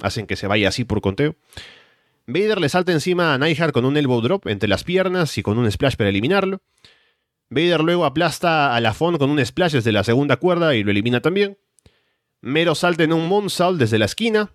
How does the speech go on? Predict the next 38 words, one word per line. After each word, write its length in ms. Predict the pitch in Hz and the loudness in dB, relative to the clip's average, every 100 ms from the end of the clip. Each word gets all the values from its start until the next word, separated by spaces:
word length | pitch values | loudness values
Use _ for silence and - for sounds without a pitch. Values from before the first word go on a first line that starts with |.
| _ | _
Fornas 360 | - 151 151 131 | -4 0 0 0
lo 120 | 110 | 0
recibe 340 | 107 - 135 | 0 0 2
mal, 400 | 127 160 190 202 - | 2 2 0 -2 -6
con 140 | 117 | -2
la 100 | 110 | -2
cabeza 320 | 104 123 151 131 | 0 0 2 2
y 20 | |
los 140 | 113 | 2
hombros, 460 | 180 175 202 - - _ _ | 0 -2 -6 -10 -20 _ _
y 80 | - | -4
parece 280 | 107 123 135 | 0 0 0
que 100 | 107 | 0
queda 180 | 135 131 | 2 2
lastimado. 560 | 107 - 131 156 160 - _ - - _ _ _ _ - | 0 -2 -4 -4 -6 -12 _ -20 -20 _ _ _ _ -6
Mero 260 | 156 196 | -2 0
atrapa 280 | 170 190 180 | 2 0 0
a 40 | |
Fornas 340 | 151 190 185 151 | 0 0 2 0
con 120 | 147 | 0
un 120 | 165 | 2
sunset 320 | 156 165 139 - | 0 0 0 0
flip 240 | 202 202 | -2 -2
desde 220 | - 110 117 | 0 2 2
la 80 | |
esquina, 340 | 104 - 220 196 | 0 -2 0 0
pero 180 | 120 101 | 2 0
Fornas 340 | 135 147 131 | 0 0 0
le 100 | 117 | 2
da 100 | 127 | 2
vuelta 340 | 127 151 147 120 | 2 0 0 0
para 180 | 101 | 0
quedar 320 | 92 107 123 - | 0 0 0 0
por 160 | 107 | -2
encima 360 | 98 - 139 127 | -2 -2 0 0
y 40 | |
lo 80 | 104 | 2
elimina. 380 | 101 180 180 175 | 2 2 0 -2